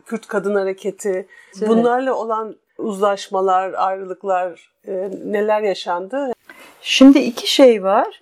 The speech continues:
Speaker 2: Birisi, e, çok, e, büyük kalabalıklara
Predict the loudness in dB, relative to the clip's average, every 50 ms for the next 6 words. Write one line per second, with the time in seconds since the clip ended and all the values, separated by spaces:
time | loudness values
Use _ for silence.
0 | -14 -8 -2 -2 0 0 0 -2 -4 -4 -4 0 0 2 0 0 0 -2 -4 -4
1 | -4 -4 -4 -4 -4 -6 -8 _ _ -4 2 4 4 4 4 0 -4 0 2 2
2 | 2 2 0 -2 -4 -8 -4 2 4 6 6 6 4 2 -2 -2 0 2 2 2
3 | 2 0 -2 -2 -4 -4 -4 0 2 2 2 2 2 0 0 0 0 -2 -2